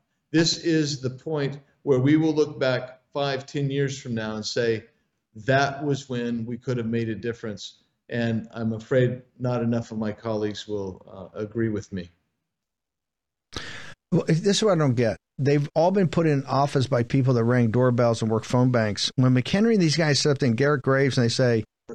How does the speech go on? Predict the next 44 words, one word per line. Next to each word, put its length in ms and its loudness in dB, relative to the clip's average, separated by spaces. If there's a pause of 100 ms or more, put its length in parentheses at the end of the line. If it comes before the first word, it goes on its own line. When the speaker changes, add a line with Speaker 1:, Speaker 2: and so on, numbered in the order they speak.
(120)
Speaker 2:
you 140 0
know, 140 4 (100)
all 200 4
these 220 2
accomp-, 400 0
outside 500 2
of 120 2
what 280 2
you 280 4
guys 300 2
have 120 2
done 180 4
and 100 0
put 140 2
a 40 2
bayonet 400 2
to 100 0
their 140 2
back, 360 0
the, 280 -6
the, 80 2 (240)
the 260 2
epic 260 2
fight 280 2
in 120 6
January, 560 2 (360)
the 120 4
epic 260 2
fight 180 2
over 100 6
the 120 4
debt 220 2
ceiling, 380 -2 (300)
this 220 2
epic 300 0
fight 380 2
over 160 2
the 100 2
C 300 2
R. 280 0 (460)
Besides, 600 0
what 280 2
have 200 4
they, 240 4